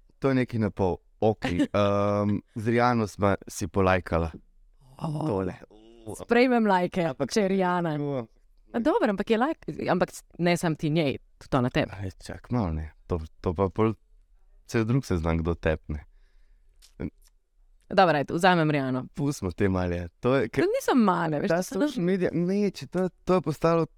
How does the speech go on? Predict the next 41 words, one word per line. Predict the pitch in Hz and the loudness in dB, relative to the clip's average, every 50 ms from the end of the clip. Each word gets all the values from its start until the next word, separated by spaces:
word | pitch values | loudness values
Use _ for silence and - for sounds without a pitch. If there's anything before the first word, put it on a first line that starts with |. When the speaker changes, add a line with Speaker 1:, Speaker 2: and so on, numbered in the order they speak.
| _ _ - _ _ _ | _ _ -20 _ _ _
Speaker 1:
tako | - - - - 143 147 | -20 -12 -4 -2 -2 0
se | 135 123 139 | 0 0 0
mi | 139 139 135 | 2 2 0
zdi | 117 117 139 139 | 0 0 -2 -2
malo | 131 127 123 123 123 120 | -2 -4 -14 -20 -12 -4
Speaker 2:
Dobro, | 110 226 233 233 | 0 2 2 2
a | - - | 4 2
je | 196 196 | 2 2
kdo, | 190 190 247 262 | 2 0 0 -2
ki | - - 247 233 | 0 0 0 2
ni | 254 285 | 4 4
na | 285 254 196 | 4 4 2
social | - - 165 151 - - 151 | 2 0 -2 -2 -2 -2 -4
media? | 139 127 123 - - - - - _ _ _ _ _ _ _ - | -4 -4 -4 -4 -6 -8 -8 -10 _ _ _ _ _ _ _ -10
Da | 151 147 | -4 -4
pač | - - 196 - - | -2 -2 -2 -4 -4
vzameš | - 190 175 208 202 208 202 - | -4 -2 2 2 4 4 2 0
WhatsApp | - 202 - - 202 - _ | 0 -2 0 0 0 -2 _
pa | - 175 | -8 -8
se | - 165 | -6 -2
res | 165 196 226 175 | 0 0 0 0
dopisuješ, | 185 - - - - 156 139 127 | 0 -4 -6 -6 -2 -2 0 0
da | 127 143 | 0 0
niso | 156 170 156 - | 0 0 0 -2
samo | 151 - 151 139 | -4 -4 -4 -4
te | - 147 | -2 0
lajkici. | 139 135 123 123 - - - - - - - _ _ _ _ _ _ _ _ - _ _ | 0 0 0 -2 -2 -6 -10 -8 -8 -10 -10 _ _ _ _ _ _ _ _ -20 _ _
Speaker 1:
Mm, | - 123 110 104 104 101 101 101 101 98 98 98 98 98 98 98 95 95 95 92 90 87 - _ _ - - - | -6 -2 -2 0 0 -2 -2 -2 -2 -2 -2 -2 -2 -2 -4 -4 -4 -4 -4 -6 -6 -8 -10 _ _ -20 -12 -6
definitivno, | - 98 98 107 107 - 127 127 117 - 131 131 127 123 | -2 0 0 0 0 0 -2 -2 0 0 0 0 2 2
da | 110 110 107 | 2 0 0
so. | 104 - - 104 80 - - - | -2 0 0 0 0 0 -4 -8
To | - - 101 | -2 -2 0
je, | 98 90 | 0 0
mislim, | 101 98 - 110 107 | 0 -2 0 0 2
ne | 104 110 | 2 2
vem, | 117 113 101 | 2 2 0
od, | - - 101 95 85 - - - _ _ _ _ _ _ _ _ _ _ _ _ _ _ _ _ _ _ _ _ _ _ _ _ - | 2 2 0 0 -2 -6 -20 -20 _ _ _ _ _ _ _ _ _ _ _ _ _ _ _ _ _ _ _ _ _ _ _ _ -8
eh, | - - 101 101 98 98 98 98 92 | 0 2 4 4 6 6 4 4 2
Camila | - - 107 92 98 104 110 120 | 0 0 2 2 4 4 4 2
Cabello. | - - 92 87 98 107 120 127 127 127 - _ _ _ - | 0 -2 -2 0 0 2 2 0 -4 -6 -12 _ _ _ -12
Speaker 2:
Aha. | - 151 - - 160 143 | -12 -12 -8 -4 -4 -2